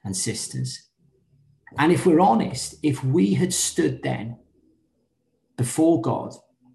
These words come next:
every single one of them would be true, wouldn't they? The devil's arrows of accusation, they would land, they would hit, they would hammer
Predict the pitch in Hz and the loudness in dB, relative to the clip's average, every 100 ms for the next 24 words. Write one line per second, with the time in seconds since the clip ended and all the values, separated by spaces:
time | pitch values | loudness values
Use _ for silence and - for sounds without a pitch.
0 | - 147 156 - 160 156 - 156 147 127 | 0 2 0 0 2 2 2 0 0 2
1 | 123 123 127 127 - 107 127 135 - - | 2 2 0 0 -4 -8 -6 -6 -8 -4
2 | 127 120 - - 151 127 123 139 120 120 | 0 0 -2 -4 0 0 0 -2 -4 -6
3 | - _ _ _ _ _ _ _ _ _ | -14 _ _ _ _ _ _ _ _ _
4 | _ _ - 147 180 180 180 151 - 156 | _ _ -4 0 4 4 4 2 0 0
5 | 170 160 135 131 147 131 139 147 151 - | 4 4 4 2 0 -2 0 2 2 2
6 | 127 123 131 175 156 151 180 180 117 - | -2 0 0 2 2 2 2 2 2 0
7 | - - 180 165 - - 190 - - - | -10 0 2 2 0 -2 -2 -4 -12 -14
8 | _ _ _ _ _ _ 165 170 127 - | _ _ _ _ _ _ 4 4 4 0
9 | 196 196 185 190 185 | 0 4 4 4 2